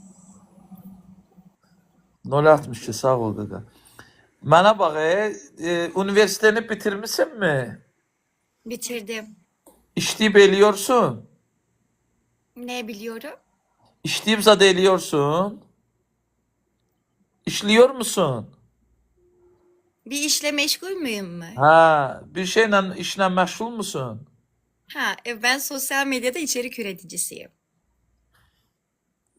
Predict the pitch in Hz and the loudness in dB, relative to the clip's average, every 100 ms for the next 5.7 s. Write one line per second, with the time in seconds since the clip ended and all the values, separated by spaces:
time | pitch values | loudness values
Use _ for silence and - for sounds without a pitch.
0 | _ _ _ _ _ _ - 185 175 185 | _ _ _ _ _ _ -8 -6 0 6
1 | 196 190 156 127 - 143 143 151 175 202 | 8 6 4 -2 2 2 4 4 4 0
2 | 208 247 _ _ _ _ 254 247 - 226 | -4 -12 _ _ _ _ -10 -8 -8 -8
3 | 208 202 190 208 208 202 202 - 190 190 | -2 -2 -2 -6 -8 -8 -8 -10 -12 -10
4 | 190 170 180 - - - _ _ - 160 | -10 -10 -12 -16 -20 -20 _ _ 4 6
5 | 202 214 175 170 165 151 147 | 6 4 0 -2 -2 -2 -2